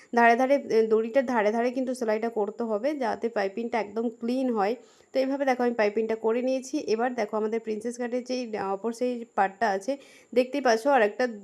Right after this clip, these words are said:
দুই নম্বর যে পার্টটা, সেটাতে কিন্তু আমরা এইভাবে পাইপিংটা লাগিয়ে নেব। কীভাবে লাগাচ্ছি তোমরা দেখো, দেখলে তোমরাও নিশ্চয়ই শিখে যাবে। আর খুবই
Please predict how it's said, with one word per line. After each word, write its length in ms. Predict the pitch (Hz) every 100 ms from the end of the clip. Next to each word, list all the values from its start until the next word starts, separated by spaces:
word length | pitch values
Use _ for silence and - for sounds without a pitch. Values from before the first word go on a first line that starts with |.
| 196 190
দুই 140 | 220
নম্বর 240 | 240 247 269
যে 100 | 269
পার্টটা, 360 | 240 185 247 262
সেটাতে 380 | 247 233 254 285
কিন্তু 240 | 247 226
আমরা 200 | 220 208
এইভাবে 260 | 208 214 262
পাইপিংটা 440 | 233 190 208 196
লাগিয়ে 340 | 214 190 196 214
নেব। 140 | 208 226 226
কীভাবে 320 | 220 233 247
লাগাচ্ছি 360 | 240 240 247 262
তোমরা 280 | 233 208
দেখো, 340 | 196 185 185 311 330 - -
দেখলে 240 | 247 247 277
তোমরাও 320 | 269 226 240
নিশ্চয়ই 340 | 254 240 269 262
শিখে 240 | 226 240
যাবে। 240 | 240 240
আর 120 | 277 269
খুবই 300 | - 240